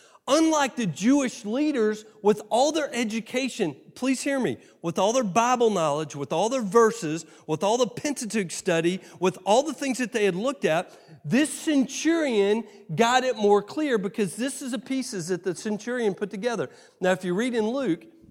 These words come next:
he had been watching and observing, and he was sympathetic toward the God of the Hebrews. The Luke account says that he had helped construct the synagogue, that they understood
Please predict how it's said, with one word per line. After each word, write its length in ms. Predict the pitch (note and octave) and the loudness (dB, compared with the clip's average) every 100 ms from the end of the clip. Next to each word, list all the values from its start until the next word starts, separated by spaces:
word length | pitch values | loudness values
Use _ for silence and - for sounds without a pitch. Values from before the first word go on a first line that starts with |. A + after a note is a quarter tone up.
| - _ _ | -20 _ _
he 160 | - A#3+ | 0 0
had 100 | A#3 | 4
been 200 | G3+ F3+ | 4 4
watching 500 | D#3+ F3+ B3 - C4 | 0 -2 -4 -6 -2
and 140 | A3+ | 0
observing, 880 | G3+ D3 C3 D#3 G3 F#3 C#3 A2+ B2 - _ _ - | 0 -2 -6 -2 0 0 -2 -4 -6 -12 _ _ -6
and 120 | C#3+ | -2
he 100 | F3+ | 0
was 160 | E3+ D#3+ | 0 -2
sympathetic 880 | - A3+ A3+ G3 - G3+ D#3 D3+ | -2 -4 -4 -8 -6 -6 -6 -8
toward 560 | - D3 C#3+ C#3+ C#3+ C#3 - _ _ _ _ _ _ _ - | -12 -12 -6 -4 -4 -6 -14 _ _ _ _ _ _ _ -12
the 80 | |
God 240 | C3+ C#3+ C#3+ | -4 -2 -2
of 80 | B2+ | -6
the 80 | |
Hebrews. 640 | C3 D#3 C3+ C3 A#2 - _ _ _ _ _ _ _ _ _ _ _ _ _ _ | -10 -10 -10 -12 -14 -20 _ _ _ _ _ _ _ _ _ _ _ _ _ _
The 80 | - | -6
Luke 240 | C3+ G#3 F#3+ | 0 0 -2
account 340 | - D#3 C#3 | -4 -4 -4
says 260 | - D3 C3 | -6 -6 -6
that 120 | A#2+ | -8
he 120 | C3 | -8
had 100 | A#2 | -10
helped 440 | B2+ D#3 C3+ - _ _ _ _ _ _ | -8 -8 -8 -12 _ _ _ _ _ _
construct 400 | C#3+ - C#3 C3+ | -10 -8 -8 -8
the 80 | A#2 | -10
synagogue, 520 | - C3 G2+ F#2 - _ _ _ _ _ _ _ _ _ _ _ _ - | -8 -6 -8 -12 -16 _ _ _ _ _ _ _ _ _ _ _ _ -6
that 140 | D3+ | -4
they 260 | F3+ F#3+ A3 | 0 0 0
understood 960 | - G3 F3+ D3+ - A#3 A#3 B2+ C#3 | -2 -2 0 -4 -6 -2 -2 -2 -4